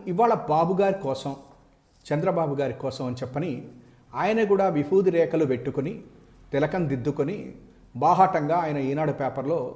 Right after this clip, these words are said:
భక్తుల మనోభావాల గురించి రాసుకునే పరిస్థితికి వచ్చారు. ఏది ఏమైనా బాబు గారిని జాకీలతోటి లేపాలి, బాబు గారికి ఏదో రకంగా సహాయం చేయాలి అనేటువంటి దాంట్లో ఇదొకటి మనం కొత్తగా ఈయన స్టార్ట్ చేసినట్టుగా మనకు అనిపిస్తుంది.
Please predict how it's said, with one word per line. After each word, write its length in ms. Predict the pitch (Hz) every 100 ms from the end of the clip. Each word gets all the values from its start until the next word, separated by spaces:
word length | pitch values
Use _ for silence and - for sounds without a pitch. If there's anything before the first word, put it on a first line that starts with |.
| -
భక్తుల 460 | 107 139 - 220
మనోభావాల 640 | 170 139 160 180 170 165 143 127
గురించి 540 | 135 127 - 147 - - - -
రాసుకునే 400 | 123 165 - 175
పరిస్థితికి 500 | 160 139 135 143 190
వచ్చారు. 460 | 156 - 117 - - _ _ _ _ _ _ 170
ఏది 260 | 220 240
ఏమైనా 520 | 214 208 214 214 214
బాబు 360 | 202 143 170 185
గారిని 300 | 185 180 165
జాకీలతోటి 560 | 156 160 170 165 170 156
లేపాలి, 560 | 139 151 160 151 151 - - - - -
బాబు 280 | 113 151 165
గారికి 320 | 165 165 156
ఏదో 180 | 151 160
రకంగా 340 | 156 156 151 151
సహాయం 400 | 143 147 156 147 -
చేయాలి 300 | 143 147 143
అనేటువంటి 380 | 131 123 123 117
దాంట్లో 520 | 127 123 156 131 - - - - -
ఇదొకటి 720 | 165 185 175 165 175 127 - - - -
మనం 120 | 147
కొత్తగా 760 | 139 139 - 151 151 123 - -
ఈయన 160 | 143 131 - - -
స్టార్ట్ 380 | 131 - 143 -
చేసినట్టుగా 720 | 139 135 123 131 139 131 - -
మనకు 180 | 135 117
అనిపిస్తుంది. 480 | 110 117 - 101